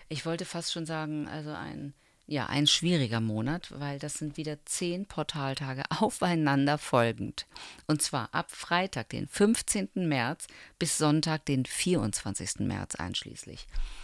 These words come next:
Also, und da wird's wirklich auch zur Sache gehen. Da geht's um Selbstvertrauen, um Selbstliebe, um die Kindheitsthemen, um Ahnenthemen, um, ähm, natürlich die fünfte Dimension,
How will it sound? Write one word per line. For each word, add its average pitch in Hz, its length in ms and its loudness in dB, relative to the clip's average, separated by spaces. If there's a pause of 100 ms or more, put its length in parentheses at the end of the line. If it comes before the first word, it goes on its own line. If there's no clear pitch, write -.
(500)
Also, 147 360 4
und 156 220 0
da 156 180 2
wird's 180 320 0
wirklich 180 320 -4
auch 175 100 -6
zur 165 160 -6
Sache 156 260 -4
gehen. 127 220 -4
Da 127 80 -4
geht's 147 360 -6
um 156 160 -2
Selbstvertrauen, 165 840 -2
um 139 100 0
Selbstliebe, 135 640 -2
um 139 140 -2
die 135 140 -6
Kindheitsthemen, - 1040 -2
um 131 260 -2
Ahnenthemen, 170 840 -2 (580)
um, 151 460 -2 (1120)
ähm, 139 320 2
natürlich 160 380 2
die 151 80 -2
fünfte 151 380 0
Dimension, 135 720 -2